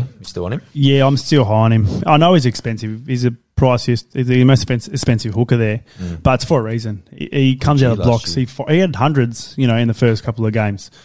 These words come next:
Speaker 2: and I don't see why he won't do that again. I don't see Jacob Arthur filling in. I think he's just there for a bit of a, uh, a relief for the halves, or, or just a, just in case.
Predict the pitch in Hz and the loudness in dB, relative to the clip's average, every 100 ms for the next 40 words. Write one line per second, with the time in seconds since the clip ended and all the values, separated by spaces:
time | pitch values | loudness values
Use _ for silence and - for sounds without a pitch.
0 | _ _ _ 117 117 120 131 135 123 120 | _ _ _ 0 2 4 4 4 4 2
1 | 113 113 113 113 101 104 98 101 113 104 | 2 -2 -2 -2 -2 -2 -2 0 -2 -2
2 | - - 147 175 185 156 127 120 113 107 | -10 0 2 4 2 2 2 2 0 0
3 | 110 - 113 104 - - - 117 110 113 | 0 -2 -4 -6 -10 -6 -2 0 2 0
4 | 113 113 147 117 110 107 - 107 110 104 | 0 2 4 4 2 -2 -2 0 0 -2
5 | 113 107 110 104 107 101 - - _ _ | -2 0 2 2 2 0 -2 -12 _ _
6 | 120 113 117 - 139 117 113 117 117 - | -6 -4 -4 -4 0 2 2 2 0 -6
7 | - - - 117 101 110 110 117 117 107 | -14 -18 -8 -4 -2 0 0 0 -4 -6
8 | 120 127 143 127 139 123 110 120 - 117 | -6 -2 0 2 2 0 -2 -4 -4 -4
9 | 110 110 - - | -2 -2 -4 -12